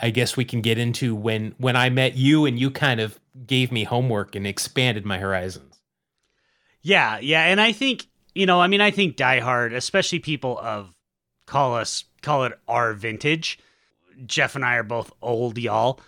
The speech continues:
Speaker 2: Uh, eh, but I think Die Hard is a, is a seminal movie for, for most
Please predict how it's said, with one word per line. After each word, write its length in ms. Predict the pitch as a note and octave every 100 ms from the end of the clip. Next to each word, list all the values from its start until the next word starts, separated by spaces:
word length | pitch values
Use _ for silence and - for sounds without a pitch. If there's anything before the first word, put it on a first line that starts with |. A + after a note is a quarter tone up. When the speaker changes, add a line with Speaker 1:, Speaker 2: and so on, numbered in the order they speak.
| - -
Speaker 2:
Uh, 460 | C#3 C#3+ C3 B2+ A2
eh, 420 | C#3+ C#3 C3 -
but 220 | C3 F3+
I 100 | E3
think 240 | D#3+ F#3 C3+
Die 260 | D#3+ D#3
Hard 240 | C#3 C#3 B2+
is 160 | A2+
a, 80 | A2+
is 200 | A#2+ A#2+
a 60 | A#2
seminal 520 | - C#3+ C#3+ C3 B2
movie 380 | A#2 A2 G#2 G2
for, 560 | - A2 G2 F#2 E2
for 280 | _ A#2+ G2+
most 520 | G#2 A#2 A#2 - -